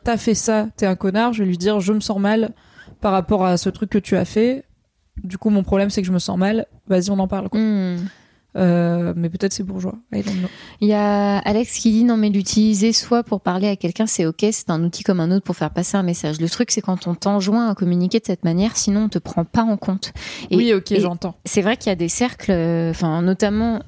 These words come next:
Speaker 2: euh, il y a certains cercles militants dans lesquels, euh, la communication non violente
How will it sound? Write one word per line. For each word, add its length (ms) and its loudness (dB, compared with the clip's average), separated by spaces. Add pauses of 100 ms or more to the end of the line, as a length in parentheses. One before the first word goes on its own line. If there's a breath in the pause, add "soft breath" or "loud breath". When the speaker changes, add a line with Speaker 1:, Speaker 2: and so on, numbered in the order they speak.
(220)
Speaker 2:
euh, 320 -2
il 80 -4
y 40 2
a 20 0
certains 300 -4
cercles 340 -4
militants 480 0 (400 loud breath)
dans 180 2
lesquels, 400 0
euh, 640 2 (100)
la 180 2
communication 640 0
non 180 0
violente 580 0